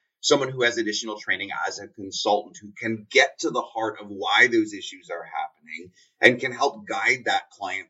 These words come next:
through the process of behavior modification. And again, second word is the important one here. Behavior is happening, but we're modifying, not just reprogramming. We're not just saying, "Do this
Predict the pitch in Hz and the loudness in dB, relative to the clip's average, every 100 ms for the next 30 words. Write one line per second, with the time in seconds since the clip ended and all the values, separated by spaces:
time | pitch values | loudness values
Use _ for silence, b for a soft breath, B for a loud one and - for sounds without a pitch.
0 | - 110 120 - 92 92 98 - 98 - | -2 0 0 0 0 0 -2 -8 -8 -8
1 | - _ 123 131 120 107 92 90 - - | -10 _ -4 -2 -2 0 0 0 -4 -14
2 | - - 240 269 - - - - 160 - | -14 -16 -16 -12 -14 -14 -18 -16 -16 -18
3 | _ _ _ - 110 147 131 104 - - | _ _ _ -4 2 6 6 4 -12 -16
4 | - 139 - 165 135 139 127 117 123 139 | 4 4 4 2 4 4 2 -4 -4 0
5 | 175 135 101 90 85 85 113 - _ - | 0 -2 -10 -8 -4 0 -2 -4 _ 0
6 | 113 127 156 170 165 175 - 117 113 208 | 4 6 8 6 6 4 6 2 4 4
7 | 151 151 139 143 147 165 190 165 131 - | 4 2 -2 4 8 8 8 4 2 0
8 | 90 76 76 67 76 117 165 165 _ _ | -8 -8 -12 -14 -14 -14 -14 _ _ _
9 | _ 110 135 175 175 - 139 135 - - | _ 2 8 8 8 4 6 6 4 -10
10 | - 117 143 147 - - 131 - 110 95 | -6 -4 -2 -6 -6 4 4 4 0 0
11 | 110 110 117 123 123 139 - 127 113 104 | -2 -2 4 6 6 0 0 2 2 -2
12 | 117 127 120 120 113 | -8 -6 2 2 2